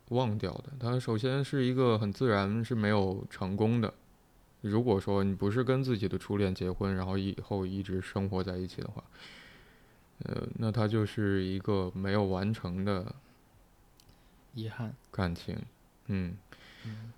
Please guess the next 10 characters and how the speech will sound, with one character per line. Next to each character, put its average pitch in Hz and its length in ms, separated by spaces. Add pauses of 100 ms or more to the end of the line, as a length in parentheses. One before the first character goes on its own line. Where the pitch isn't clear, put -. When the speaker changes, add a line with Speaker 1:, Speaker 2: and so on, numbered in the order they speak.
Speaker 1:
但 120 160
这 143 140
个 135 80
遗 107 180
憾 127 240
里 104 140
面， 107 440 (440)
我 110 160
觉 101 200
得 104 560